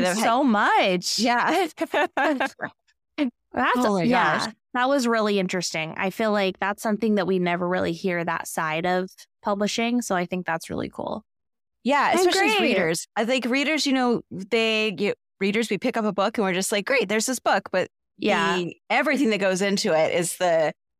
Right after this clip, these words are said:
Speaker 1: it's just, it's fascinating to me. Once you just start digging in and, like,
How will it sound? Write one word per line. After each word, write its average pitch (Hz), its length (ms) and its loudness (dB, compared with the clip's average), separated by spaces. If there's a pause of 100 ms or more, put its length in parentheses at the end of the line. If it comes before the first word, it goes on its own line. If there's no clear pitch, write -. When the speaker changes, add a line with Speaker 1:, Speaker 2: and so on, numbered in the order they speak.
(160)
Speaker 1:
it's 185 160 -4
just, - 180 -2 (480)
it's - 280 -2
fascinating 175 720 0
to 160 140 -4
me. 156 340 -4 (180)
Once 202 220 0
you 226 100 0
just 190 240 -2
start 185 160 -2
digging 170 300 0
in 165 180 0
and, 156 100 0
like, 151 240 -2